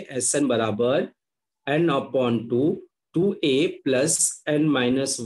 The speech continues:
one into D। एन बारह किस्त दिया इसलिए एस ट्वेल्व लिख दिया, एन का मान बारह यहाँ पे रख दिया, बारह बटे दो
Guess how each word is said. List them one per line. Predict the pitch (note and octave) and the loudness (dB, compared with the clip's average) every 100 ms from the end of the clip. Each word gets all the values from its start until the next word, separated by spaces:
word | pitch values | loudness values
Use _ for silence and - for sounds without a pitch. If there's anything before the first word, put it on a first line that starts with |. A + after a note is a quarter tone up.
| G#2+ | -4
one | B2 E3 G#3 - | 0 0 -2 -4
into | B2+ A2 A2 D3+ A3 - _ - A#2+ | -2 -2 -2 -2 -2 -6 _ -10 -6
D। | A2 G#2 - _ _ _ _ _ _ _ _ _ _ _ _ _ _ _ _ _ _ D3 | -4 -6 -8 _ _ _ _ _ _ _ _ _ _ _ _ _ _ _ _ _ _ -2
एन | E3+ G#3 G#3 - _ - | 2 0 -2 -10 _ -10
बारह | C#3 C3 C#3 E3 | -2 0 0 0
किस्त | E3 D#3+ | -2 -2
दिया | D#3+ E3+ | 0 2
इसलिए | E3+ - D#3 D#3 | 2 2 0 2
एस | - - - | 0 -4 -2
ट्वेल्व | D3 D3+ | 0 2
लिख | D#3+ C#3 | 2 0
दिया, | C#3+ D3 D3 - - | 0 0 0 -6 -4
एन | D3 D#3 | -2 0
का | D#3+ | 0
मान | D3+ D#3+ F#3+ - A#2 | 2 2 -2 -6 -2
बारह | B2 B2 | 0 2
यहाँ | D3 C#3+ C#3 | 2 0 -2
पे | D3 | -2
रख | C3 | -2
दिया, | C#3+ C3+ | 0 0
बारह | A#2+ B2 | 2 2
बटे | C3 C3 C3+ B2+ | 0 0 0 0
दो | B2 C3+ C#3 | 2 0 -2